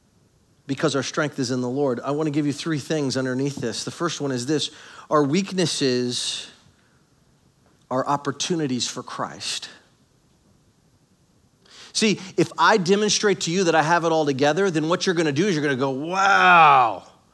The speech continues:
he's got it all together." And I might go, "No, yes, it's really Jesus." But the reality is this, you're gonna look at me. But if I look and say, "Listen, I'm a sinner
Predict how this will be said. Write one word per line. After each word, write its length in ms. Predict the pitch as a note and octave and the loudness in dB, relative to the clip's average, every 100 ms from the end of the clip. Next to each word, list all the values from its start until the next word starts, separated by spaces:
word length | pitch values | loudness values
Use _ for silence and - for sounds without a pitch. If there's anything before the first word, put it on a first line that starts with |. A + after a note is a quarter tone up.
| _ - | _ -4
he's 220 | A#3 G3 | -2 4
got 180 | F#3 D3+ | 6 6
it 60 | |
all 160 | D3 C3+ | 4 2
together." 500 | B2+ D3+ D#3 G#2+ - _ _ _ - | 4 4 4 0 -10 _ _ _ 0
And 80 | |
I 60 | G3+ | 4
might 180 | G3+ F3+ | 6 6
go, 320 | F3+ E3 B2+ - - | 6 6 2 -8 -4
"No, 420 | C#3 E3+ D#3+ C#3+ - | 2 6 6 4 0
yes, 400 | - D3+ D#3 C#3+ - | 2 4 4 2 2
it's 200 | F3+ - | 2 2
really 320 | G3+ G3+ D3+ | 4 4 4
Jesus." 920 | B2+ D#3+ D#3 B2+ A2 G#2 - - - - _ _ _ _ _ | 2 0 0 -2 -4 -6 -6 -8 -10 -20 _ _ _ _ _
But 140 | - E3+ | 0 4
the 80 | A3 | 6
reality 640 | G#3+ A3 C4+ C#4 G3+ G3+ | 6 8 8 8 6 6
is 220 | F3+ - | 6 4
this, 280 | C4 B3+ - | 4 4 4
you're 120 | A#3 | 0
gonna 180 | A#3 G#3+ | 2 2
look 420 | F3 F#3+ B3 - G3 | 4 4 2 2 4
at 340 | A3 F#3 - - - | 4 4 -4 -14 -2
me. 480 | E3 A#3+ C3+ A2 - _ - - | 2 2 2 -4 -14 _ -20 -4
But 100 | G3+ | 0
if 120 | G3 | 4
I 120 | A#3 A#3 | 6 6
look 240 | A3+ C4 | 4 2
and 100 | G#3 | 2
say, 240 | - G#3 | 4 4
"Listen, 360 | E3+ G3 F3 D3+ - | 4 2 2 -2 -2
I'm 180 | E3+ | 0
a 40 | D3+ | 2
sinner 600 | - D3+ D3+ F#3 G3+ | 2 2 2 0 -2